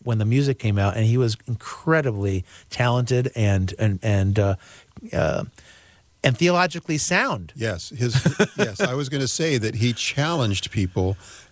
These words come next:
Speaker 2: in their Christianity, whether if there was hypocrisy or, you know, th-, standing back, not, you know, being asleep and not really understanding what the, you know, the mandate of the gospel to,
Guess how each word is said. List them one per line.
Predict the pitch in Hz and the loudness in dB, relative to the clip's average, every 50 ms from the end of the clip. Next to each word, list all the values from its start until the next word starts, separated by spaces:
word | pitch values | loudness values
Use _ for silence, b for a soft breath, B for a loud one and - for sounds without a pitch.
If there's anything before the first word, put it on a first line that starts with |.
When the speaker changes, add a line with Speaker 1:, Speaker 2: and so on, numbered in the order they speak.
| B | B
Speaker 2:
in | - 131 139 139 | 0 2 2 2
their | 123 117 110 104 | 2 2 0 -2
Christianity, | - - 127 107 - - - 110 104 110 123 139 127 107 95 90 92 | -2 -2 -4 -4 -2 -2 -2 0 0 2 2 2 0 0 0 0 0
whether | 101 98 101 101 107 104 101 98 | 0 2 2 2 2 2 0 0
if | 92 - | 0 0
there | 117 98 | -2 -2
was | 98 90 - | 0 -2 -2
hypocrisy | - 98 - 110 110 113 - - 123 - - - 123 120 120 117 - B B B B B B B B | -4 -4 -2 0 0 0 0 -2 -2 -2 0 0 0 0 0 -2 -6 B B B B B B B B
or, | - 98 98 101 95 92 92 90 - | -4 -2 0 2 2 2 2 0 -2
you | - 104 101 | 0 0 0
know, | 95 92 90 92 | 2 2 2 0
th-, | 92 - - - - 92 101 - - - | -2 -6 -12 -10 -8 -8 -6 -4 -4 -2
standing | - - - 120 113 117 113 117 110 | -2 0 2 2 2 2 2 0 0
back, | 101 107 104 107 110 - - | 0 0 0 0 -2 -2 -2
not, | 107 101 104 - - | -2 -2 -2 -2 -2
you | 135 110 | 0 0
know, | 95 87 | 0 0
being | 95 113 113 113 104 | 0 0 0 0 0
asleep | 98 - - - 110 110 113 117 113 - - - - | 0 -2 -2 -2 0 0 0 0 -2 -6 -12 -12 -8
and | 95 92 90 | -4 -2 0
not | 95 101 104 - - _ B B B B B B | 0 0 0 -2 -6 _ B B B B B B
really | - 110 117 117 113 107 | -2 0 2 2 2 2
understanding | 107 107 101 101 95 - - - 104 104 107 107 113 113 101 | 0 0 -2 -4 -4 -4 -4 -2 -2 0 0 0 0 0 0
what | 98 95 - | 0 -2 -2
the, | - 95 92 92 90 95 - | 0 0 0 2 0 -2 -2
you | - - 117 | -2 0 0
know, | 113 95 | 2 2
the | 92 | 2
mandate | 92 95 98 101 98 98 98 95 | 2 2 4 2 2 2 2 0
of | 92 85 | 0 -2
the | 90 | -2
gospel | 87 95 90 95 92 - - 101 | 0 0 0 0 0 0 -2 -2
to, | 98 101 104 | -2 0 -2